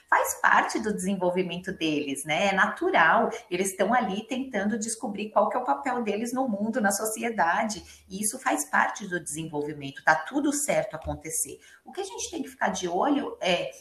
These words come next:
com que frequência isso acontece? É sempre da mesma maneira?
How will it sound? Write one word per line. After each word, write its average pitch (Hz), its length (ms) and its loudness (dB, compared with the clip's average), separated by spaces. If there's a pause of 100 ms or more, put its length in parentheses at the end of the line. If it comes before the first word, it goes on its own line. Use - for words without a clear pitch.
(160)
com 370 220 -8
que 403 220 2
frequência 269 580 -2
isso 208 220 0
acontece? 190 680 0
É - 60 0
sempre 294 840 0
da 170 100 2
mesma 170 340 -2
maneira? 151 640 2